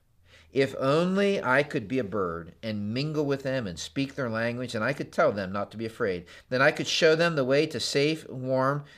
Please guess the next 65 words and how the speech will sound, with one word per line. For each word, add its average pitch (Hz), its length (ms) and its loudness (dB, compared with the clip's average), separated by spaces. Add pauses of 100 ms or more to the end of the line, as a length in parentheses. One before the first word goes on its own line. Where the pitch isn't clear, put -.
the 101 80 -10
safe, 143 400 0
warm 117 300 -2
barn. 87 640 -8 (1400)
But 117 100 4
I 139 120 6
would 143 80 4
have 131 300 2
to 117 320 -2
be 113 360 -6
one 127 300 -2
of 85 140 -4
them 85 320 -6
so - 180 -6
they 104 160 -2
could 104 180 -12
see 117 300 -4
and 98 100 -8
hear 101 240 -8
and 92 200 -10
understand." 90 560 -10
At 85 100 -14
that 107 260 -2
moment, 127 440 -6
the - 60 -20
church - 340 -10
bells 104 260 -4
rang, 110 260 -6
the 78 60 -14
story 87 320 -8
says. 80 400 -12 (1200)
The - 80 -12
sound 127 340 2
reached 135 280 -4
his 113 120 -6
ears 131 240 0
above 113 280 2
the 110 40 -6
sounds 123 360 0
of 98 60 -8
the 101 60 -4
wind, 117 320 -2
and 98 120 -6
he 95 40 -10
stood 123 280 -2
there 107 120 0
listening 131 420 -4
to 143 100 -2
the 123 80 -6
bells 98 320 0
pealing 98 460 -4
the 90 60 -6
glad 104 360 -2
tidings 107 340 0
of - 100 -18
Christmas, 87 520 -6
and 90 80 -14
he 98 60 -12
sank 98 320 -8
to 101 80 -10
his 92 120 -12
knees 85 240 -10
in 95 80 -14
the 85 80 -14
snow. 80 380 -14